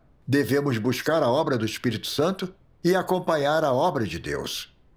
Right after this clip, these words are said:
para recebermos o sustento das palavras atuais de Deus. É como diz Apocalipse:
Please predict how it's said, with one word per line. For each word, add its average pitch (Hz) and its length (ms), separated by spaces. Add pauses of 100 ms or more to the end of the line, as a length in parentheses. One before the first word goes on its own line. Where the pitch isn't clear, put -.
(220)
para 147 220
recebermos 135 880
o 127 80
sustento 151 580
das 113 220
palavras 135 580
atuais 143 500
de 87 200
Deus. - 580 (560)
É 190 140
como 185 320
diz 139 280
Apocalipse: 113 880